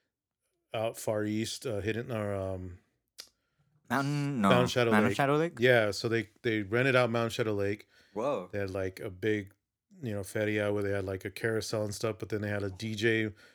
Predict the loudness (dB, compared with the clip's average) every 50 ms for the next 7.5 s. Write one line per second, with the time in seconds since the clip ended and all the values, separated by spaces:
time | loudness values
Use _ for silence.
0 | _ _ _ _ _ _ _ _ _ -20 -20 -12 -4 -2 0 2 4 6 6 6
1 | 6 4 2 -2 -2 0 2 2 2 2 2 0 -2 -4 -2 0 0 0 0 -2
2 | -4 -4 -2 0 2 2 4 4 4 2 2 2 4 4 4 4 4 4 2 0
3 | -4 -6 -8 -6 -6 -4 -4 -4 -4 -6 -6 -8 -10 -14 _ _ _ _ _ _
4 | _ _ -8 -8 -6 -2 2 6 8 10 10 10 8 6 4 -2 -10 -14 _ -2
5 | 2 4 6 6 6 4 4 4 4 6 8 6 6 6 4 2 2 2 2 0
6 | 0 -4 -8 -14 _ _ _ _ _ _ _ _ _ _ _ _ _ _ _ _
7 | _ _ _ _ 2 4 4 4 2 -2